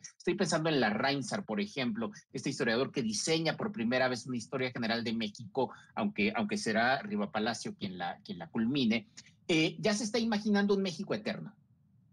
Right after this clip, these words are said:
Se está imaginando una nación mexicana eterna. Eh, re-, recuerdo, recuerdo muy bien el caso de Chiapas. La Reinsar era, era chiapaneco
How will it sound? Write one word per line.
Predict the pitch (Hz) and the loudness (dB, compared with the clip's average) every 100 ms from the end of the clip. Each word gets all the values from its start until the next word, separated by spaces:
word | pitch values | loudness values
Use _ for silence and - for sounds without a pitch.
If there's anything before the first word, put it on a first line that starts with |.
| _ - | _ -16
Se | - | -10
está | - | -4
imaginando | 160 151 180 143 139 | -2 0 0 0 0
una | 151 135 | 0 0
nación | 113 - 135 | 0 -2 -2
mexicana | 131 123 104 - 107 113 107 - | -2 -4 -4 2 4 4 0 -4
eterna. | 98 - 87 - - - _ _ _ _ _ _ _ _ - | -6 -4 -4 -4 -10 -14 _ _ _ _ _ _ _ _ -2
Eh, | 117 113 104 - - - | 2 4 4 2 -2 -10
re-, | 123 135 113 117 127 110 117 | -6 -6 -2 0 2 2 0
recuerdo, | - 120 104 147 143 156 | 0 -2 0 2 4 2
recuerdo | 127 120 147 143 | 0 -2 -2 0
muy | 147 | 0
bien | 139 143 | -2 -2
el | 123 | -2
caso | 139 156 | -2 0
de | 107 | -2
Chiapas. | 110 - 135 - 101 | -2 0 0 0 -4
La | 101 | -4
Reinsar | 98 127 131 131 | -2 -4 -2 -2
era, | 120 117 117 - | 0 0 0 -2
era | 120 117 | -4 -4
chiapaneco | - - 107 107 120 - 107 | -6 -4 -2 -2 -2 -4 -8